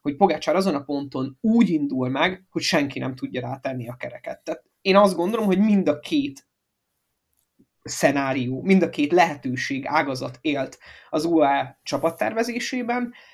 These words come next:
és azon a ponton Pogacarra tudták bízni azt,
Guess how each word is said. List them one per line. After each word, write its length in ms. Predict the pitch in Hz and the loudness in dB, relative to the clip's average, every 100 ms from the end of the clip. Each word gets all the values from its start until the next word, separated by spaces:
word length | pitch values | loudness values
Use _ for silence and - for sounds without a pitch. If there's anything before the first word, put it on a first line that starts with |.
| _ _ _ _ | _ _ _ _
és 260 | 214 202 - | -6 -6 0
azon 260 | 233 214 160 | 2 4 2
a 80 | |
ponton 400 | 143 220 226 185 | 0 -2 0 0
Pogacarra 520 | 208 185 143 160 151 - | 2 2 2 0 0 -2
tudták 420 | 196 190 139 165 | -4 -2 -4 -2
bízni 360 | 175 156 143 | -2 -2 2
azt, 480 | 156 135 - - - | 0 0 -8 -14 -20